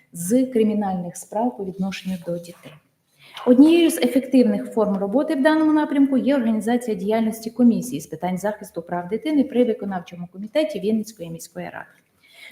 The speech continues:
Протягом минулого року проведено п'ятдесят одне засідання комісії з питань захисту прав дитини, на яких розглянуто тисячу триста одинадцять питань щодо захисту законних прав та інтересів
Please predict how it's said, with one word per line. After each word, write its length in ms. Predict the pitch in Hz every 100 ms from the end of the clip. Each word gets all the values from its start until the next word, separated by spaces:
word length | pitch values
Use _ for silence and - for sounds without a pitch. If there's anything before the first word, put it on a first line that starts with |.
| -
Протягом 360 | 311 349 302 269
минулого 440 | 240 277 294 240
року 340 | 190 156 - -
проведено 580 | 214 226 277 262 254
п'ятдесят 600 | 254 214 208 214 254 277
одне 300 | 240 190 214
засідання 580 | 226 190 - 220 226 208
комісії 460 | 208 196 202 196 190
з 40 |
питань 240 | - 180 180
захисту 420 | 180 180 180 170
прав 200 | - 170 170
дитини, 380 | 180 160 - - _ - - -
на 80 | 226
яких 340 | 247 262 240
розглянуто 680 | 196 185 185 185 214 240 254 - _ -
тисячу 580 | 226 226 254 254 262 -
триста 500 | 233 226 - - 170 -
одинадцять 1000 | 175 170 175 185 233 233 240 - - -
питань 440 | 220 - 196 214
щодо 300 | - 208 185
захисту 480 | 185 214 220 220 202
законних 520 | 185 185 220 233 233
прав 180 | - 175
та 40 | 185
інтересів 720 | 185 185 165 175 175 175